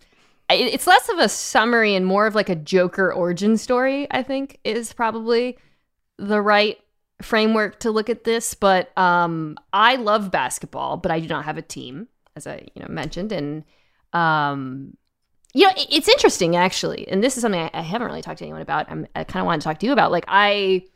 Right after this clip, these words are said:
I always latch on to players. Like, I loved LeBron for a long time, or, like, stories or underdogs.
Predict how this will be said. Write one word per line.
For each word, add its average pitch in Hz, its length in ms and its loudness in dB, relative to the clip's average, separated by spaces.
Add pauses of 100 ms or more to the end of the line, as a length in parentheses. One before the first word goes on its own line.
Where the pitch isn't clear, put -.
(600)
I 247 80 2
always 269 280 0
latch 254 300 0
on 202 440 2
to 175 840 0 (800)
players. 185 760 0
Like, 175 120 -6
I 160 40 -12
loved 180 160 -2
LeBron 165 460 -8
for - 80 -6
a 175 60 -2
long 170 240 -6
time, 165 680 -6
or, 170 80 -4
like, 170 200 -6
stories 180 1080 0
or - 140 -4
underdogs. 175 1040 0